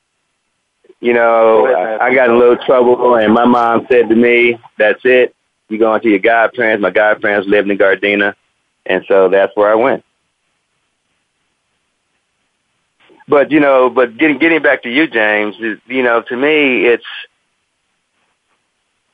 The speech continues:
Speaker 1: when you're in that environment, you know, and you're in high school and you're a star, for no one to pull your coattail to let you know the importance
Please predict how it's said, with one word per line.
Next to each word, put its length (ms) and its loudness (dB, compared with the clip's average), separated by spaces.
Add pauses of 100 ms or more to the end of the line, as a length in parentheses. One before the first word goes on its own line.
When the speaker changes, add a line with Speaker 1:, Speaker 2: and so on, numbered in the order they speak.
(840)
Speaker 1:
when 220 -2
you're 100 2
in 80 0
that 140 2
environment, 880 0
you 100 -4
know, 460 0 (1040)
and 140 -2
you're 120 0
in 60 -2
high 300 -2
school 280 0
and 100 -2
you're 160 2
a 80 -4
star, 460 0
for 100 -2
no 300 0
one 520 0
to 440 2 (420)
pull 200 2
your 180 2
coattail 800 0 (800)
to 120 -2
let 300 0
you 100 0
know 600 0 (260)
the 100 0
importance 640 -2